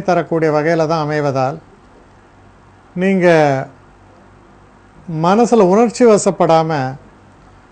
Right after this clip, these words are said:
எதையுமே ஆராய்ந்து செயல்பட வேண்டியது அவசியம். அதாவது logic சொல்லுவோம். இந்த மாதிரி லாஜிக்னா ஒரு காரண காரியத்தை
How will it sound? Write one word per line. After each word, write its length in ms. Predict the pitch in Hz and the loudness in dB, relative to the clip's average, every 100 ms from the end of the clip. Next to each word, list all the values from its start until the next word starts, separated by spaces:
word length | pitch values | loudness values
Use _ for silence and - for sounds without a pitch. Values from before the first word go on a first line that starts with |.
| _ - _ - - - - _ - - _ _ _ | _ -20 _ -20 -20 -20 -20 _ -20 -20 _ _ _
எதையுமே 580 | 156 175 226 226 214 208 165 143 - - - - - _ - - - _ _ - | 2 6 6 6 4 2 2 -2 -10 -20 -20 -20 -20 _ -20 -20 -20 _ _ -2
ஆராய்ந்து 680 | 165 190 214 208 202 202 214 | 4 6 6 6 4 2 2
செயல்பட 400 | 185 185 175 170 160 | 2 2 2 2 0
வேண்டியது 300 | 147 151 160 | 0 0 0
அவசியம். 440 | 143 131 127 120 - | 0 -4 -10 -16 -12
அதாவது 360 | - 165 190 185 180 196 _ _ _ _ _ _ _ _ _ | -4 0 2 2 0 -4 _ _ _ _ _ _ _ _ _
logic 540 | 151 165 208 208 214 - | -2 4 4 4 0 0
சொல்லுவோம். 320 | 175 143 139 - _ _ _ _ - | -2 -2 -8 -16 _ _ _ _ -14
இந்த 140 | 160 | -6
மாதிரி 180 | 185 185 151 | 0 0 2
லாஜிக்னா 540 | 185 214 214 214 190 214 214 - _ _ 180 | 2 2 0 0 -2 -2 -6 -12 _ _ -2
ஒரு 120 | 180 - | -2 2
காரண 340 | 175 214 226 208 | 4 4 2 2
காரியத்தை 420 | 190 185 180 180 | 2 4 2 2